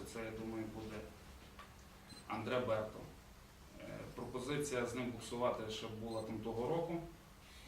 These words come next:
е, відразу після бою з Девоном Олександром. Е, я думаю, що нам вдасться домовитись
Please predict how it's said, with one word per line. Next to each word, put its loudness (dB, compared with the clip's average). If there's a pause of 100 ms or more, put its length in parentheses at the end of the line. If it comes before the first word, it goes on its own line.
(140)
е, 0 (100)
відразу 4
після -2
бою 2
з 2
Девоном 2
Олександром. 2 (100)
Е, -2
я 0
думаю, -2
що -6 (440)
нам 0 (160)
вдасться 0 (220)
домовитись 0